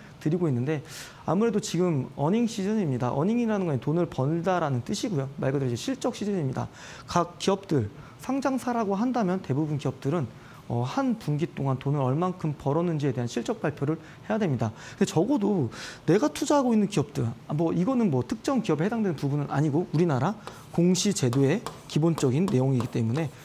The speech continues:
이 정도 내용은 꼭 아시면서 내가 뭐 아무리 기술적으로, 어, 뛰어난 트레이딩에 능한 투자자를 한다고 하더라도 이런 내용들은 반드시 아셔야 되기 때문에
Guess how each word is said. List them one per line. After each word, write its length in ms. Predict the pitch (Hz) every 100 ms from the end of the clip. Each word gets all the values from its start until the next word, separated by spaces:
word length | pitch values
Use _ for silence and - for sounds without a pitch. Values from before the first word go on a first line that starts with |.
| - - -
이 80 | 160
정도 320 | 240 233 214
내용은 380 | 151 139 156 151
꼭 220 | 247 233 - -
아시면서 600 | - 135 208 165 117 110 -
내가 340 | - 180 190 - - -
뭐 160 | 170
아무리 240 | 156 254 208
기술적으로, 720 | 180 233 233 214 170 190 262 - - -
어, 140 | - 123 - -
뛰어난 400 | 254 269 165 120
트레이딩에 380 | 208 214 208 170
능한 380 | 123 143 139 160
투자자를 380 | 190 185 165
한다고 260 | 165 202 180
하더라도 440 | 196 202 151 190 156 - - -
이런 200 | 156 214
내용들은 340 | 175 147 139 131
반드시 520 | 123 127 123 143 - -
아셔야 280 | - 131 196
되기 160 | 170 143
때문에 400 | - 117 135